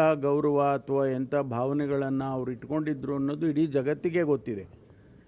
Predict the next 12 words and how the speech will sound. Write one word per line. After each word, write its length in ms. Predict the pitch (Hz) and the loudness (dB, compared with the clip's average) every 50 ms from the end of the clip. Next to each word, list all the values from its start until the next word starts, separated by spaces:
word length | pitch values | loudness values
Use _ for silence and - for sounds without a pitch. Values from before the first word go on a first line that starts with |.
| _ - - | _ -4 0
ಈಗ 260 | 135 151 185 190 185 | 2 4 6 6 8
ಹೊಸ್ದಾಗಿ 600 | 190 175 175 165 151 - - - 185 175 175 165 | 8 8 6 6 4 0 0 2 2 2 4 4
ಏನೋ 200 | 170 165 165 165 | 2 2 2 2
ಮಹಾತ್ಮ 440 | 165 156 147 147 156 - - 160 165 | 2 2 2 0 0 -2 0 -2 0
ಗಾಂಧೀಜಿ 460 | 151 147 151 147 151 143 147 135 135 | 0 2 2 4 4 4 4 4 4
ಬಗ್ಗೆ 280 | 143 127 135 135 127 143 | 4 4 4 4 4 4
ಮಾತಾಡೋಕ್ಕೆ 560 | 143 139 135 123 113 135 127 120 117 - 117 | 4 4 4 4 2 2 2 4 2 2 2
ಹೋಗಿದ್ದಾರೆ. 400 | 113 107 101 98 98 95 92 98 | 2 0 0 -2 -4 -4 -4 -4
ಅಷ್ಟು 280 | 117 120 - - - 202 | -4 -4 -4 0 4 6
ಒಂದು 320 | 208 208 208 202 190 190 | 6 6 6 6 4 6
ಗೌರವ 380 | 180 175 170 175 175 175 175 175 | 6 6 6 6 8 8 8 8
ಇರೋದಿದ್ರೆ 840 | 175 170 156 156 156 147 147 139 117 110 107 101 92 90 120 147 175 | 8 8 8 8 8 6 4 4 4 2 0 0 -2 -6 -8 -10 -10